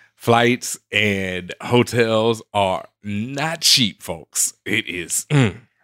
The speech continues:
But, you know, we doing it for the culture, for y'all out there. Please come out and check us out March seventeenth, twelve thirty P M. We are in the house in Austin, Texas, South by Southwest. That is thanks to y'all. Once again,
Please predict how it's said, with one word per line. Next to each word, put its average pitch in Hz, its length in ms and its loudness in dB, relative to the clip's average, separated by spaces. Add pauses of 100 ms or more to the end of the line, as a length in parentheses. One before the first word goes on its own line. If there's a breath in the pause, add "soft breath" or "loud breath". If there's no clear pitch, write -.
(140)
But, 90 360 -8
you 113 80 -4
know, 107 100 0
we 107 160 0
doing 117 360 2
it 107 120 -4
for 95 140 -10
the 85 80 -10
culture, 117 440 2
for - 140 -10
y'all 104 340 0
out 95 360 -4
there. 98 380 -4 (420)
Please 123 280 4
come 120 200 2
out 101 100 2
and 92 120 -6
check - 260 -2
us 95 160 -6
out 90 180 -2
March 95 260 -2
seventeenth, 95 580 -6
twelve 95 340 -6
thirty 95 240 -4
P - 400 -6
M. 110 400 2 (280)
We 107 200 2
are 101 80 -2
in 113 320 -2
the 107 160 0
house 113 560 0 (100)
in 127 240 2 (100)
Austin, 113 540 2
Texas, 117 680 -2 (180)
South 120 320 -2
by 113 160 -4
Southwest. 110 540 -4
That 123 160 2
is 101 80 -12
thanks 113 320 -2
to 101 60 -10
y'all. 107 280 2
Once 110 220 -6
again, 107 260 -6